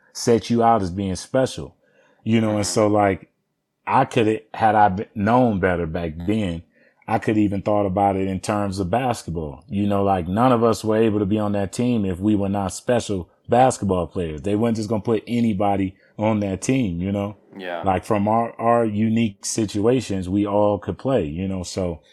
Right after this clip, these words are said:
Speaker 1: um, yeah, I mean, pretty much that whole thing went through my head. And then the second thing that helped, uh, me, you know, move and do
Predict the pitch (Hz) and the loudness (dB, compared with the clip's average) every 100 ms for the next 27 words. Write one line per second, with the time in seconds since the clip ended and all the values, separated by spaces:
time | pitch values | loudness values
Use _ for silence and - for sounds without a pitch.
0 | _ _ _ - 101 95 90 85 76 - | _ _ _ -8 -4 -2 -4 -6 -10 -10
1 | - 165 113 87 98 104 101 - 127 123 | 0 2 4 0 -4 -4 -4 0 0 0
2 | 127 120 - 120 117 110 110 110 107 _ | 0 -2 -2 0 0 0 0 0 -6 _
3 | _ _ - 120 117 110 110 101 110 104 | _ _ -8 -4 -2 -2 -2 -2 -2 -2
4 | 101 104 104 104 98 92 104 98 95 _ | -4 -2 -2 -2 -4 -2 -2 -2 -6 _
5 | _ _ _ _ - 95 - 131 110 117 | _ _ _ _ -6 -4 2 4 4 0
6 | 101 107 101 98 95 95 101 95 - - | -4 -2 -2 -4 -4 -2 -2 -2 -6 -20
7 | _ - 95 92 87 87 85 98 95 90 | _ -10 -6 -6 -6 -8 -6 -2 -2 -4
8 | - 101 92 87 80 - 95 104 104 101 | -8 -6 -6 -6 -10 -6 0 2 2 0
9 | 90 90 90 82 101 104 95 | -2 -6 -6 -2 0 0 0